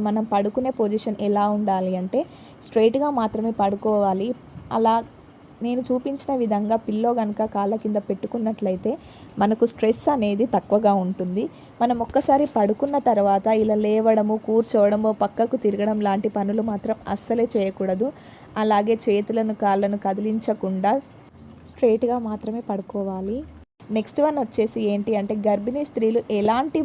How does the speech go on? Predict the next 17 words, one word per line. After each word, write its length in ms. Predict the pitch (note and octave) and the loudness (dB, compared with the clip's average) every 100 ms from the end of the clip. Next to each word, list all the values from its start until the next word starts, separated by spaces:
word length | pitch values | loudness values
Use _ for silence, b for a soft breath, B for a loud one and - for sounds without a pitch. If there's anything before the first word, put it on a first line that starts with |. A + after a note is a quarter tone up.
| A#3+ | 0
మంత్రాలను 520 | G#3+ A3 G#3+ A3 A3+ G#3+ | 0 2 2 2 -2 -4
జపించాలి 640 | G3 A3 A3 A#3 G#3+ A3 G3+ | -4 -4 -2 -2 -2 0 -2
అంటే 220 | F#3 G3 E4+ B B B - - | -2 0 -2 B B B -4 2
సంతాన 380 | G#3+ A3+ D4+ D#4 A#3 | 4 4 2 2 2
గోపాల 340 | A3 G#3+ A#3 A#3 - | 2 4 2 2 0
స్వామి 300 | G#3 G#3 G#3+ G3 | 0 2 0 0
మంత్రం, 300 | G3 G3+ G#3 - G3+ | 2 0 0 -4 -4
మృత్యుంజయ 640 | G#3 - D4+ D#4 C4+ A#3+ A#3 | -4 -2 -2 2 4 4 4
మంత్రం, 300 | G3+ G#3 G#3 G#3 - - | 0 0 0 -2 -8 -6
శివ 120 | A3 B3 B3+ | 0 4 4
పంచాక్షరి, 680 | B3+ C#4+ B3+ - G#3+ G3+ G#3+ - B B - G3+ | 4 2 2 2 0 2 -2 -6 B B -12 -6
విష్ణు 300 | A3+ - E4 | -6 -4 2
సహస్రనామం, 760 | C4 B3 A3+ A#3 G#3+ G#3 G3+ G3 G3+ - | 2 2 0 2 4 2 0 -2 -6 -6
సూర్య 320 | B3 B3+ D4 D#4 A3+ | -2 0 4 4 2
జపం 280 | F#3+ A#3 A3+ | 0 0 2
లాంటివి 320 | G#3 G#3 G#3+ A3+ | 0 0 -2 -2
చేయడం 280 | G3 G3 | -2 -2